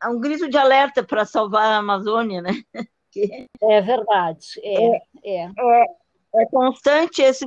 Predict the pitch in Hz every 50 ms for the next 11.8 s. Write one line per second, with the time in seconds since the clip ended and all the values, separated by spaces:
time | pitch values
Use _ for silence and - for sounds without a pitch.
0 | 240 247 - - 233 226 220 220 233 254 269 269 269 226 196 190 196 196 208 208
1 | 214 202 202 202 202 202 196 190 202 202 196 - 214 208 208 202 202 202 202 196
2 | 202 214 208 - - 220 202 196 196 185 180 175 170 - 190 - _ _ _ _
3 | _ _ _ _ _ _ _ - 180 190 190 190 - - _ _ _ _ _ _
4 | _ - - 165 - - - 214 208 208 - - - 202 202 208 214 226 285 302
5 | - - - - 196 202 202 208 196 196 190 175 170 160 - _ _ _ _ _
6 | - _ _ _ _ _ _ _ _ _ _ 208 202 190 196 190 185 196 220 240
7 | 233 208 214 208 190 175 165 170 165 165 165 160 170 175 - _ _ _ _ _
8 | _ _ _ - - 190 185 180 190 196 185 170 175 180 175 175 170 196 185 196
9 | 202 202 196 190 - - 202 196 196 190 185 180 180 180 220 - _ _ _ _
10 | _ _ _ _ _ _ _ _ _ _ _ _ _ _ _ _ _ _ _ _
11 | _ _ _ _ _ _ _ - 196 190 190 196 190 190 185 180